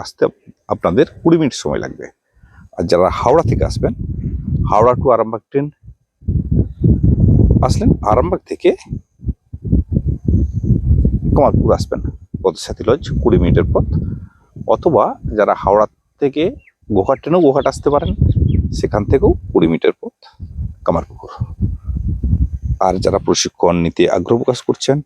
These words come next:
অতি সত্বর আমাদের সাথে আমাদের WhatsApp নম্বরে যোগাযোগ করুন। আমাদের WhatsApp নাম্বার হচ্ছে নাইন ডবল জিরো টু এইট সেভেন ফাইভ ফাইভ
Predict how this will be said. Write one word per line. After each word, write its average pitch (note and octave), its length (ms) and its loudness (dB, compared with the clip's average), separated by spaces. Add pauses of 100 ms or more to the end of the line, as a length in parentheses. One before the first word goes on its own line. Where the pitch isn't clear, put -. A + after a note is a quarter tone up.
(520)
অতি F2+ 280 0
সত্বর E3 340 0 (380)
আমাদের F2 300 -2
সাথে - 200 -2 (640)
আমাদের F2+ 260 2
WhatsApp C#3 380 -2
নম্বরে D2+ 280 -4
যোগাযোগ D2 300 -4
করুন। F#3 160 -2 (600)
আমাদের E2 260 -2
WhatsApp D2+ 340 -2
নাম্বার C#2+ 240 0
হচ্ছে - 260 -6 (640)
নাইন E2 280 2
ডবল D#2 200 4
জিরো F2 200 4
টু C#3+ 60 6 (1120)
এইট E2+ 220 2
সেভেন D#2+ 260 2
ফাইভ B2+ 180 2 (480)
ফাইভ D2+ 140 0